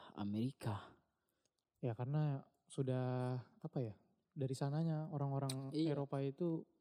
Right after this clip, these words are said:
Speaker 2: cara berpikirnya lebih maju
Speaker 1: Iya.
Speaker 2: daripada kita sih.
Speaker 1: Iya, benar sih. Gua, gua belum nge-tracking, apa, uang-uang lain sih, kayak misalnya U S, apa, Eu-,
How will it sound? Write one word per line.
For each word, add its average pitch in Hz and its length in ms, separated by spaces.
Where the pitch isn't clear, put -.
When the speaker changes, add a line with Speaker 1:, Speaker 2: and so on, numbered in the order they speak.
Speaker 2:
cara 139 200
berpikirnya 139 500
lebih 151 180
maju 120 300
Speaker 1:
Iya. 135 80
Speaker 2:
daripada 127 320
kita 131 300
sih. 113 200
Speaker 1:
Iya, 120 320
benar 127 360
sih. - 180
Gua, 185 500
gua 185 280
belum 127 340
nge-tracking, 131 640
apa, 151 300
uang-uang 127 500
lain 147 280
sih, 135 180
kayak 123 200
misalnya 113 440
U 113 160
S, - 480
apa, 131 260
Eu-, 123 240